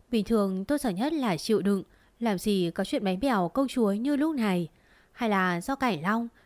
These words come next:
do bên cạnh tôi đột nhiên có người đến xoa dịu và an ủi, nên tôi mới bộc bạch nói nhiều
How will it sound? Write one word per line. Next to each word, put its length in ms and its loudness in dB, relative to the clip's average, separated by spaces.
do 320 4
bên 160 0
cạnh 220 -2
tôi 220 2
đột 260 2
nhiên 380 0
có 120 -2
người 180 0
đến 200 0
xoa 220 -2
dịu 300 0
và 80 -2
an 220 -2
ủi, 300 2
nên 320 0
tôi 140 0
mới 140 2
bộc 180 2
bạch 260 0
nói 240 -2
nhiều 340 4